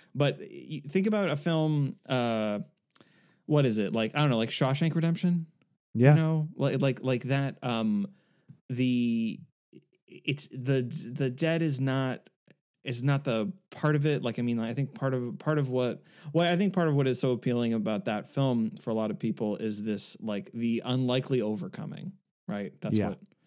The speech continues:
Speaker 1: that's
Speaker 2: Yeah.
Speaker 1: what is, like, very, uh, appealing about that movie. And so even if there was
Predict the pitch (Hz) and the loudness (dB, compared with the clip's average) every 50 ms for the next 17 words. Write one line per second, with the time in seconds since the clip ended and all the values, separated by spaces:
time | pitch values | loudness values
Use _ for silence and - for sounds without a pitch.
0 | _ _ - - 285 208 - 127 120 107 - 107 101 - - - 101 113 110 107 | _ _ -4 -2 -2 0 0 0 -2 -2 -2 -4 -6 -6 -6 -4 -2 0 0 0
1 | 104 101 101 95 92 - _ - - 107 95 - - - - 127 110 104 101 101 | 0 -2 -2 -4 -6 -8 _ -10 -10 -10 -8 -10 -10 -6 -4 -2 -2 -2 -2 -4
2 | 90 101 101 98 - 98 95 95 120 139 147 135 120 101 101 98 - - - 147 | -4 -6 -8 -6 -8 -6 -4 -2 0 2 2 2 2 0 -2 -4 -8 -14 -12 -6
3 | 127 127 131 127 - 160 147 135 123 110 - - - - - - - 180 190 196 | -2 -2 0 0 2 2 2 0 0 -2 -6 -12 -20 -20 -12 -2 0 2 4 4
4 | 208 202 196 185 - 156 139 131 127 127 131 127 127 123 120 113 101 135 | 4 4 2 2 2 0 0 2 0 2 2 2 2 2 0 0 -2 -4